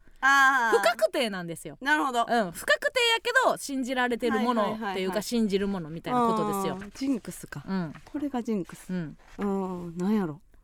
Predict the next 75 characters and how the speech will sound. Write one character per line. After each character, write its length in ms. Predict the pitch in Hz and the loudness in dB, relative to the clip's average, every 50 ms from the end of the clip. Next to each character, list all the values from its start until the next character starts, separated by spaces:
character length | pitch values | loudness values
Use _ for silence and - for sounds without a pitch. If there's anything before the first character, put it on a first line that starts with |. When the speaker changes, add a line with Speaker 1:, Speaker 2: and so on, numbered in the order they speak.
| _ _ _ | _ _ _
Speaker 2:
こ 100 | - 440 | 2 2
れ 60 | 466 453 | 4 4
で 140 | 466 403 | 4 2
数 140 | - - 415 494 494 494 453 466 480 | 2 2 4 4 4 4 4 2 2
字 40 | 392 | 4
出 140 | 277 240 247 | 2 2 0
し 60 | - | -2
て 100 | - 277 | -8 -10
き 100 | 233 294 | -8 -6
て、 80 | 220 185 | -6 -8
ほ-、 160 | - - 269 | -6 -4 0
Speaker 1:
う 60 | 214 | 2
ん。 20 | |
Speaker 2:
ほ 80 | 240 415 | 4 4
ら 160 | 392 359 302 | 6 4 4
な 180 | 233 247 285 - | 4 2 0 0
っ 40 | 190 | 0
て 160 | - 233 214 | -4 -6 -4
言 100 | 214 202 | -4 -4
っ 40 | - | -6
た 180 | - - 277 | -6 -4 0
ら、 120 | 330 392 - | 2 2 2
た 140 | - 240 | 2 0
だ 80 | 226 254 | -2 -2
の 100 | 220 175 | -2 -4
真 240 | - - 262 233 202 | -4 -4 -4 -4 -4
実 220 | 185 170 - 165 | -4 -6 -8 -10
に 80 | 160 156 | -12 -12
な 80 | 151 | -12
っ 40 | 147 | -14
ち 100 | - - | -12 -12
ゃ 40 | 160 | -12
う 40 | 139 | -12
ん 20 | |
で 80 | 156 - | -12 -12
す 80 | - | -14
よ。 80 | 131 104 | -4 0
Speaker 1:
あ 1120 | - 226 220 220 208 208 208 196 190 190 180 180 175 175 170 170 165 160 156 151 151 156 170 | 2 4 4 4 4 4 4 4 4 4 4 4 2 2 2 2 0 0 -2 -2 -4 -6 -8
ー。 20 | 170 | -12
Speaker 2:
う 20 | |
ん。 40 | - - _ _ _ _ _ - _ - 294 | -16 -20 _ _ _ _ _ -20 _ -2 -2
な 60 | 330 | -2
ん 40 | 320 | 0
か 140 | 349 330 - | -2 -2 0
そ 220 | 330 320 311 311 | 2 2 2 2
う 40 | 302 | 0
い 60 | 302 | 0
う、 60 | 285 | -2
Speaker 1:
そ 40 | 277 | 0
っ 40 | 269 | 0
か。 40 | - | 0
Speaker 2:
ま 80 | 320 | 0
こ 100 | - 339 254 | -2 -2 -2
と 120 | 349 359 | -2 -2
し 100 | - 370 | 0 0
や 120 | 415 392 | 0 0
か 100 | - 427 | 0 -2
に 100 | 403 359 | -2 -4
信 200 | - - 285 269 | -4 -6 -6 -4
じ 100 | 226 254 | -2 0
ら 120 | 233 233 233 | 0 0 0
れ 60 | 233 | 0
て 120 | 220 240 | 0 0
る 80 | 233 233 | 0 0
も 120 | 240 285 | 0 0
の 120 | 302 254 202 | 0 0 -2
み 100 | 208 190 | -2 -4
た 140 | - 175 160 | -4 -6 -8
い 40 | |
な 80 | 156 147 | -8 -10
こ 120 | - - | -14 -16
と 80 | - 104 | -16 -16
で 80 | - - | -16 -14
す 100 | - 190 | -12 -12
ね。 140 | 214 233 | -12 -12